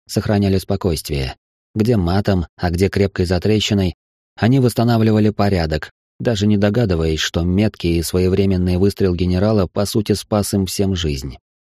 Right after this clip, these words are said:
Противотанковая кумулятивная граната попала прямо в туловище многорукой зверюги, практически прошив её кумулятивной струёй насквозь.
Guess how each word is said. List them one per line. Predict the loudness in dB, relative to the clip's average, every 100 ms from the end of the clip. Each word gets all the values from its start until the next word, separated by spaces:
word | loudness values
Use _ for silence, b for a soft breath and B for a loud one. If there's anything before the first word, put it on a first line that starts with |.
| _ _ _
Противотанковая | -2 2 2 2 2 0 0 2 0
кумулятивная | 2 0 2 0 0 0 0 0
граната | 0 0 0 0 -2
попала | -2 0 0 0
прямо | 0 -2 -2
в | -2
туловище | -2 0 0 -2 -2
многорукой | 0 0 0 0 0 0 -2
зверюги, | 0 2 2 0 -4 -6 _ _ _
практически | -2 -2 0 0 0 0
прошив | 0 0 0 0 2
её | 2 2
кумулятивной | 2 2 2 2 0 2 0
струёй | 0 0 2 2
насквозь. | 2 -4 -6 -8 -6 -10